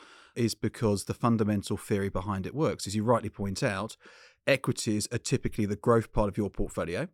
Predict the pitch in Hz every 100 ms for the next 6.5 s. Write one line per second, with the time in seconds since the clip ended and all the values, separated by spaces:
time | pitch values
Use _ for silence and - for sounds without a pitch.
0 | _ 95 95 - 95 113 113 104 110 104
1 | 101 98 - 98 92 85 - 131 - -
2 | 87 104 - 98 85 98 95 - - 101
3 | 101 - 104 101 98 104 98 - - 180
4 | 156 98 101 101 95 - - - - -
5 | - 107 101 101 98 110 101 98 92 95
6 | - 95 95 104 113